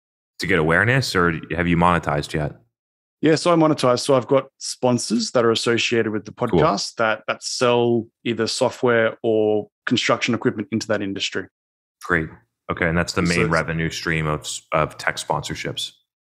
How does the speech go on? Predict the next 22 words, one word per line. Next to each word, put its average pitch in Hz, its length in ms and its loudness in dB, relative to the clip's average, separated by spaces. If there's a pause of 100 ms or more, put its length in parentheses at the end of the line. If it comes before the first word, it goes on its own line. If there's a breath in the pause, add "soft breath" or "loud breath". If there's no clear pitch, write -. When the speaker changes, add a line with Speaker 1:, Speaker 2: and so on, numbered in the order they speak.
(240)
Speaker 2:
Yep. - 260 -4
So 139 120 -2
they, 123 180 2
they 120 140 0
Speaker 1:
Cool. 98 80 0
Speaker 2:
sponsor, 117 400 0
like, 110 320 0
the 110 280 2
intros, 113 960 0
mid, 113 320 -2
mid 117 280 -2
rolls, 110 600 2
and 107 160 -4
then 107 100 2
Speaker 1:
Mm-hmm. 110 80 2
Speaker 2:
also 110 240 -2
some 110 200 -4
of 104 60 -4
the 107 40 -6
stuff 110 280 -6
on 104 60 -4
LinkedIn. 98 380 -8